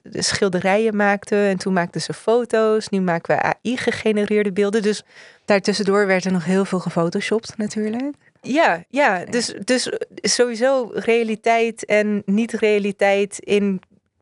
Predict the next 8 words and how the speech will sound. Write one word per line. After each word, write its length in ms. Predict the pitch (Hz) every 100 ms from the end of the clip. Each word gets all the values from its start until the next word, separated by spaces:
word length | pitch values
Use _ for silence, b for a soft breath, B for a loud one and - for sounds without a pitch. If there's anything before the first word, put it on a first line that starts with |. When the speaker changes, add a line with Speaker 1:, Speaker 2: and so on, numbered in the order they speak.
| -
Speaker 1:
de 100 | 202
kunst 560 | - 240 226 - - -
is 380 | 214 196 - - -
ook 220 | 220 220
heel 200 | 202 240
erg 140 | 220 - _
technologieafhankelijk. 1200 | - 214 202 196 - 214 - - 208 254 - 175
Speaker 2:
Ja. 180 | 220 220